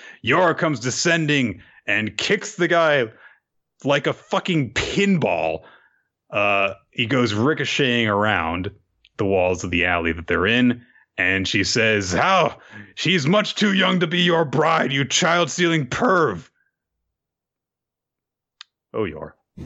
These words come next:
That's the end of the chapter. So, uh, big, big hero moment for Yor for once. I don't think she's really gotten to do that in a long time. Uh, but yeah, that was the ch-, that was the chapter, Spy Family.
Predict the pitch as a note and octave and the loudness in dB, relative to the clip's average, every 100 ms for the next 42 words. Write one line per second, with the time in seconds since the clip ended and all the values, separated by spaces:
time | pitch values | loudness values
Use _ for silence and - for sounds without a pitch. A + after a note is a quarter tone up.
0 | - - _ _ _ _ _ _ _ _ | -16 -20 _ _ _ _ _ _ _ _
1 | _ _ _ _ - F3+ F#3+ G3 F#3+ E3 | _ _ _ _ 0 0 2 2 2 2
2 | F3+ C#3+ E2 - - G2 F#2+ F#2+ F#2 F2+ | 0 0 -8 -10 -2 2 2 2 0 0
3 | C3 B2+ A2 A#2 C3 A2+ B2 A2+ A2 G#2+ | 0 -2 -4 -2 0 2 2 2 2 0
4 | G#2+ G#2 F#2 A2 G2 G2+ G2+ F#2+ - F#2+ | -2 -4 -4 0 2 2 2 0 -2 -4
5 | F2 G#2 F2 F#2+ E2+ E2+ - - G2+ G2 | -4 -8 -2 -2 0 -4 -6 -8 -2 -2
6 | A#2 B2 A2 G2 G#2 G2 G#2 F#2 E2+ F2+ | 0 -2 -4 0 0 0 -2 -4 -4 -2
7 | F2+ A#2 F#2 F2 E2 D#2+ D#2+ D#2+ D#2+ F#2 | 0 2 2 0 -2 -2 -2 -2 0 0
8 | C3+ - - _ _ - F#2 F#2+ F#2+ F#2+ | -2 -6 -20 _ _ -4 -2 0 0 -2
9 | F#2+ - D#3+ A2 - _ _ - A2+ G#2 | -4 -2 -2 -2 -8 _ _ -4 -2 0
10 | F#2+ A#2+ A2 F2+ F#2+ F#2+ F2 F2+ - E2+ | 0 0 0 0 -2 -2 -4 -6 -6 -6
11 | - - - | -8 -10 -10